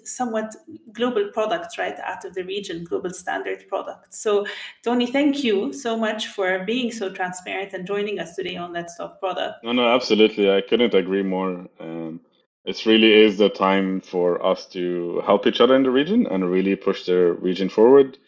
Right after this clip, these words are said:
Speaker 1: Mm-hmm.
Speaker 2: So, uh, at Talabat, we actually recently started, uh,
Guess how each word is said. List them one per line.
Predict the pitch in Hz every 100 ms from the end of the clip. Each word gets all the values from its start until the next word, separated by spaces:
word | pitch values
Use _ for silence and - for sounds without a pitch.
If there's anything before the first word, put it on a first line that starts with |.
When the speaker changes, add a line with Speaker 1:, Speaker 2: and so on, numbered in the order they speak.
| _
Speaker 1:
Mm-hmm. | 233 220 262 - - -
Speaker 2:
So, | - 95 95
uh, | - 95 90 - 101
at | -
Talabat, | 107 107 107 113 104
we |
actually | 95 101 - 98 95 95 -
recently | 95 101 - 101 - 92 92
started, | - 92 90 - 92 87 - -
uh, | 87 90